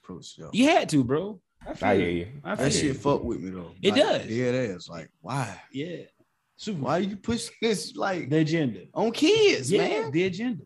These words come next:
Speaker 1: This is for kids, even though most adults
Speaker 2: We'll watch, we'll
Speaker 1: Yeah,
Speaker 2: tap
Speaker 1: more
Speaker 2: into
Speaker 1: adults
Speaker 2: it,
Speaker 1: are up,
Speaker 2: tap
Speaker 1: yeah,
Speaker 2: into
Speaker 1: that's,
Speaker 2: it.
Speaker 1: that's known these days.
Speaker 2: But
Speaker 1: More adults
Speaker 2: still.
Speaker 1: gonna watch more
Speaker 3: Now what,
Speaker 1: too.
Speaker 3: now what I was gonna say about that is, you know, the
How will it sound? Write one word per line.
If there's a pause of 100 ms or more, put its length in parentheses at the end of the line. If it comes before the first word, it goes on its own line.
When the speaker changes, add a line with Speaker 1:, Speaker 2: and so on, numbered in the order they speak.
Speaker 1:
This
is
for
kids,
even
though
most
adults
Speaker 2:
We'll
watch,
we'll
Speaker 1:
Yeah, (220)
Speaker 2:
tap
Speaker 1:
more
Speaker 2:
into
Speaker 1:
adults
Speaker 2:
it,
Speaker 1:
are
up,
Speaker 2:
tap
Speaker 1:
yeah,
Speaker 2:
into
Speaker 1:
that's,
Speaker 2:
it.
Speaker 1:
that's (100)
known
these
days.
Speaker 2:
But
Speaker 1:
More
adults
Speaker 2:
still.
Speaker 1:
gonna
watch
more
Speaker 3:
Now
what,
Speaker 1:
too.
Speaker 3:
now
what
I
was
gonna
say
about
that
is, (480)
you
know,
the